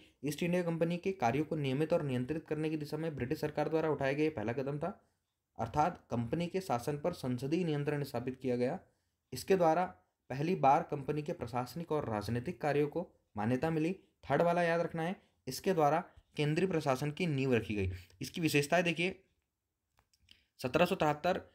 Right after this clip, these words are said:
के रेगुलेटिंग एक्ट की हमने संवैधानिक महत्व देखा है। अब इसकी विशेषताएं देखिए, यहाँ से क्वेश्चन बनते हैं और क्वेश्चन इंपॉर्टेंट है सारे यहाँ से। फर्स्ट वाला, इस अधिनियम द्वारा बंगाल के गवर्नर को बंगाल का गवर्नर जनरल पद नाम दिया गया।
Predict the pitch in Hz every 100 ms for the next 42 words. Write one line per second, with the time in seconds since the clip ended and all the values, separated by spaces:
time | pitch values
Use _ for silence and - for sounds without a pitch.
0 | _ _ 156 123 113 131 143 185 175 -
1 | 170 165 170 180 131 131 135 165 170 135
2 | 147 160 151 156 175 - - _ _ 160
3 | 180 143 - 175 147 143 165 165 196 156
4 | 131 165 190 160 170 151 131 156 208 -
5 | _ - 117 127 139 196 - 131 127 139
6 | 175 185 156 165 151 143 170 - _ _
7 | - 190 196 160 160 - - - 143 147
8 | 160 160 151 143 156 113 113 120 127 160
9 | - 196 131 110 117 135 139 - 175 120
10 | 110 113 120 127 160 208 - _ _ _
11 | 113 113 123 139 170 - - 117 113 123
12 | 160 160 - 151 135 120 139 151 156 151